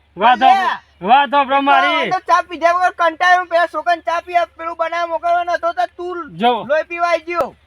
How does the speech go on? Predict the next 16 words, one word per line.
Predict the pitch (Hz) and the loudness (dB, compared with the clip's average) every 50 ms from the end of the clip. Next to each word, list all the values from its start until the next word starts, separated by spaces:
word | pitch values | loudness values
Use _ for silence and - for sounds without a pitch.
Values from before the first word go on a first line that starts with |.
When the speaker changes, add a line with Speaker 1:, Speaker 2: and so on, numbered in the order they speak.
| _ _ - | _ _ -4
Speaker 1:
જો. | 175 226 247 254 233 196 - _ _ | 0 4 6 6 6 4 2 _ _
Speaker 2:
ઇજ્જતથી | 254 277 190 175 226 254 302 294 - 339 | -20 -16 -8 -4 -2 -2 -2 -4 -10 -8
Speaker 1:
એ, | |
Speaker 2:
કહું. | - 349 339 202 | -2 0 2 4
Speaker 1:
હા, | 226 269 294 277 226 | 6 4 4 2 -2
બ-, | - - 196 190 190 - _ _ _ _ - | -12 -16 -20 -20 -20 -20 _ _ _ _ -10
હું | 170 208 233 233 | -6 -2 2 2
મચ્છર | 233 196 - - 202 208 | 2 2 2 0 -4 -4
તો | 196 254 240 208 | -2 0 0 2
હોય | 214 240 | 2 2
નહીં, | 247 262 269 269 262 | 2 2 2 0 0
તે | - _ _ _ _ 180 208 | -4 _ _ _ _ -10 -8
Speaker 2:
હા. | 220 | -4
Speaker 1:
તમારું | 190 233 214 214 220 220 214 | -2 0 0 2 2 2 2
લોહી | 196 196 190 | 0 -2 -4
પીએ. | 160 - 156 147 143 131 | -6 -8 -16 -18 -18 -18